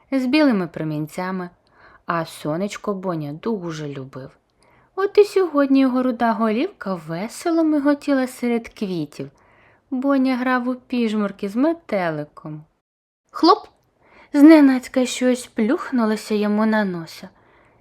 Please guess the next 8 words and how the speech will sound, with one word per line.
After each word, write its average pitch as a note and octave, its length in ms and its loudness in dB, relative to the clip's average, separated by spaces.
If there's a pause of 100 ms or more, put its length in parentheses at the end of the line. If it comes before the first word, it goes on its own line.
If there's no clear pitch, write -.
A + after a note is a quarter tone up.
(120)
«Гей!» C4+ 880 0 (480)
Боня G#3+ 340 -2
скосив G#3 540 -4
допитливі F#3 800 -6
зелені F3+ 580 -6
оченята. E3+ 1000 -10 (640)
«Ти A4 160 6
хто?» D#3+ 680 -4